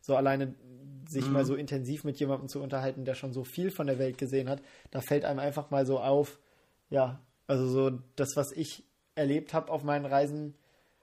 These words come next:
Speaker 1: das Geilste davon war halt immer, wenn, wenn wir was gemacht haben, wie ich erzählt hatte, in Gran Canaria einfach mal selber aus diesem, äh, Hotel raus und dann irgendwas machen. Und das sind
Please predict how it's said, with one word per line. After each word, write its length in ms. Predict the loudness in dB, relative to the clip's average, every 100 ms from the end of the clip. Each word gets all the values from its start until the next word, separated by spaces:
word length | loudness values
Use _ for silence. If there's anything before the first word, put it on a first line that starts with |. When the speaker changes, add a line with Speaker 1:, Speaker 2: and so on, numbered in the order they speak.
| _ _ _ _ _ _
Speaker 1:
das 220 | -2 2
Geilste 400 | 6 6 6 2
davon 400 | 4 4 0 2
war 120 | 4
halt 160 | 4 2
immer, 300 | 2 2 4
wenn, 280 | 2 0 -8 -6
wenn 320 | 0 0 2
wir 140 | 2
was 320 | 2 0 -4 -10
gemacht 420 | -4 0 0 0 4
haben, 500 | 4 4 -2 -6 -4
wie 340 | -2 0 -2 -4 _ _ _ -6
ich 120 | 0
erzählt 320 | 0 0 0
hatte, 200 | 0 -2
in 100 | -2
Gran 180 | 0 0
Canaria 420 | 0 -2 0 0
einfach 300 | 0 -2 -2
mal 160 | 0 2
selber 300 | 2 4 2
aus 140 | 0 0
diesem, 420 | -2 0 -4 -4
äh, 300 | 2 4 2 -2
Hotel 300 | -4 0 2
raus 440 | 2 4 4 2 -6 -20 -20 _ _
und 200 | 0 4
dann 120 | 4
irgendwas 400 | 4 2 2 2
machen. 280 | 0 0 -4
Und 140 | -2
das 100 | -2
sind 180 | -2 -6